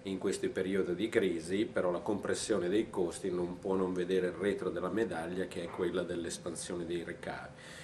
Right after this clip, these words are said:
In quest'ottica credo che vada coniugato più che lo spendere meno, lo spendere meglio.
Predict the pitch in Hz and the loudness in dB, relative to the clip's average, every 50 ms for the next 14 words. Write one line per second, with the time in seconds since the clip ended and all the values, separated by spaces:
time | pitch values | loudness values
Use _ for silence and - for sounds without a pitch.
0 | - - - 92 92 90 - 110 107 - - 113 101 98 95 - - 95 - 101 | -14 -10 -6 -6 -4 0 2 2 2 2 2 2 2 2 2 -2 -2 0 0 0
1 | - - 95 92 90 90 92 90 - - 92 90 90 90 90 92 87 87 - - | 0 0 0 0 2 2 0 -2 -2 0 -2 0 2 2 0 0 -2 -4 -4 -4
2 | 95 90 90 87 90 92 87 87 98 98 95 92 - 95 87 - 107 98 - - | -4 -2 -2 -2 -2 -2 0 0 0 0 0 0 -2 -4 -6 -4 -4 -2 0 0
3 | 101 98 98 90 - - - - 110 104 107 107 110 113 113 113 110 104 101 98 | 0 0 0 -2 -4 -2 0 2 2 4 6 6 8 8 8 8 8 4 2 0
4 | 98 101 101 104 101 95 101 98 - - - 98 90 87 92 92 92 92 92 95 | 0 0 0 2 2 2 0 0 -2 -2 -2 0 0 0 0 0 -2 -2 -2 -2
5 | 92 85 78 73 71 78 78 78 | -4 -4 -6 -10 -10 -8 -8 -8